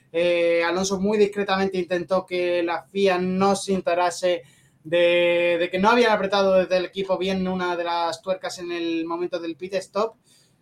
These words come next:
pero finalmente, y tras hacer dos, dos paradas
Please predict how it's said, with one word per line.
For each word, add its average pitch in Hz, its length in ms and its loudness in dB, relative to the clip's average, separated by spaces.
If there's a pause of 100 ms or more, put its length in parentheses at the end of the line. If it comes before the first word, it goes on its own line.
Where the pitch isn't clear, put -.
pero 147 160 -4
finalmente, 175 960 2 (380)
y 170 180 -4
tras 156 220 -8
hacer 156 340 -8
dos, 165 640 -4
dos 180 140 0
paradas 175 580 -4